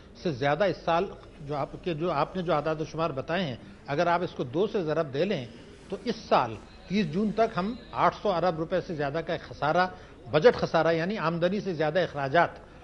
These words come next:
तो इसको पूरा करने के लिए जो भी आप तरीके इस्तेमाल करेंगे, उससे म-, कर्जे भी बढ़ेंगे और आम आदमी की जो है महंगाई भी बढ़ेगी और आम आदमी की तकालीफ बढ़ेंगी।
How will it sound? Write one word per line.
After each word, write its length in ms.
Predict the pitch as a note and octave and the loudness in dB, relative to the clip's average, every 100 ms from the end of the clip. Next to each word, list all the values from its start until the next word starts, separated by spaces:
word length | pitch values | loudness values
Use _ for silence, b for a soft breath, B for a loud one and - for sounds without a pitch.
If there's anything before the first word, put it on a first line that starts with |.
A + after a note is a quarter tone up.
| B - | B -10
तो 60 | A3 | -8
इसको 260 | - A#3+ | 0 2
पूरा 260 | - G#3+ A3+ | 2 4 4
करने 360 | G#3 D#3+ G3 | 4 -2 -2
के 140 | F#3+ G3 | 0 0
लिए 180 | G3+ G3 | 0 0
जो 180 | E3+ | 0
भी 120 | F3 G3 | 0 0
आप 140 | F#3+ | 0
तरीके 280 | D#3+ E3+ F#3+ | -2 -2 -2
इस्तेमाल 400 | F3 - D3 D#3 | -4 -2 -2 -2
करेंगे, 460 | D3 D3+ A#3+ D3+ B2 B B - | -2 -2 0 -2 -4 B B -10
उससे 240 | E3 A3 | -2 2
म-, 120 | F3+ D#3 | 2 0
कर्जे 340 | D#3 C#3 F3+ | -2 0 0
भी 120 | G3 | 0
बढ़ेंगे 380 | F#3 F3 G3 A3 | 0 0 2 2
और 100 | F#3 | 2
आम 220 | D#3 D#3 | 0 -2
आदमी 300 | D3+ D3 F3 | -4 -4 -8
की 120 | E3 | -6
जो 120 | D#3+ D3 | -4 -4
है 200 | D#3 G3+ B B | -4 -6 B B
महंगाई 300 | C3+ D3+ F3 | 0 4 6
भी 120 | G#3+ A3 | 6 4
बढ़ेगी 300 | F#3 G3 G#3 | 4 4 4
और 140 | E3+ | 4
आम 120 | D3+ | 4
आदमी 260 | D#3 D3 E3+ | 0 -2 -4
की 80 | F3+ | -4
तकालीफ 460 | D3+ C#3+ C3+ D#3 | -4 -4 -2 -2
बढ़ेंगी। 380 | C#3+ D#3+ E3 D#3 | 0 0 0 -4